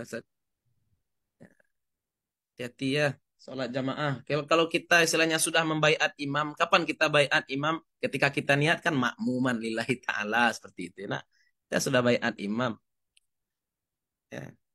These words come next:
ikuti imam. "Innama ju'ilal imamu liyu'tamma bihi." Tapi standar iktidak itu tadi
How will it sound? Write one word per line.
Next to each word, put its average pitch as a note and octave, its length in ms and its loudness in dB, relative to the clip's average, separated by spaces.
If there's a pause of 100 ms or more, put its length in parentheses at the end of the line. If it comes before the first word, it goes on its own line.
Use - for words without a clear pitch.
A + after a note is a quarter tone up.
(100)
ikuti C3+ 400 -2
imam. A2+ 160 0 (360)
"Innama B2+ 300 0
ju'ilal A#2+ 400 0
imamu A#2+ 320 0
liyu'tamma A2+ 500 -4
bihi." G#2 380 -10 (160)
Tapi - 240 -4
standar A#2+ 480 2
iktidak A#2+ 560 0
itu C3 100 -6
tadi A#2 200 0